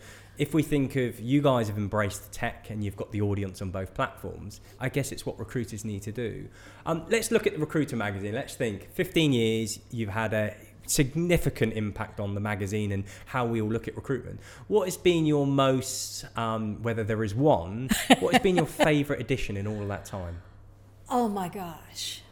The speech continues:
Speaker 1: The million dollar question.
Speaker 2: Wow, now that really is a, a tough one to answer, because I love them all. You know, they're
Speaker 1: <laughs>
Speaker 2: kind of my babies, but for different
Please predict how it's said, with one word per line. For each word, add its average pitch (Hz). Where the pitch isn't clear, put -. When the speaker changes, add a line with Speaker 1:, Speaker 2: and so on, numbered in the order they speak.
Speaker 1:
The -
million 117
dollar 95
question. 87
Speaker 2:
Wow, 185
now 170
that 208
really 196
is -
a, 185
a 190
tough -
one 196
to -
answer, 185
because 185
I 190
love 208
them 220
all. 185
You 220
know, 180
they're 185
Speaker 1:
<laughs> -
Speaker 2:
kind 254
of 240
my 226
babies, 196
but 233
for 226
different 214